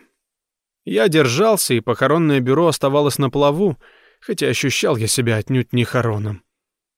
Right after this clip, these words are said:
а скорее жертвой кораблекрушения. Однако Робинзон Крузо в моём лице всё крепче и крепче вставал на ноги, а лондонская похоронная компания не спешила беспокоить меня.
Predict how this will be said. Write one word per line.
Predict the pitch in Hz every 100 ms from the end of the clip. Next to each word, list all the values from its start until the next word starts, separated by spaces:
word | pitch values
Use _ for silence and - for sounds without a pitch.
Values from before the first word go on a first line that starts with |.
| _
а | - 160
скорее | 165 147 143 135 120 - _ _ _ _ -
жертвой | 117 160 160 - 135
кораблекрушения. | - 139 135 131 143 135 - 120 98 98 92 - _ _ _ _ _ _ _ _ _ _
Однако | 147 147 214 226 170
Робинзон | 143 127 127 120 156
Крузо | 127 180 185 127
в | 113
моём | 120 120 123
лице | 123 - 175
всё | - 135
крепче | - 190 180 - 135
и |
крепче | 143 156 - 139
вставал | - 143 143 139
на | 170
ноги, | 147 117 - - _ _ _ _ _ _ _ _ _
а | 123
лондонская | 147 214 170 147 - 139
похоронная | 135 123 135 147 151 127
компания | 127 120 113 165 175 151
не | 143 151
спешила | - 180 - 208 120
беспокоить | 113 113 - - - -
меня. | - - -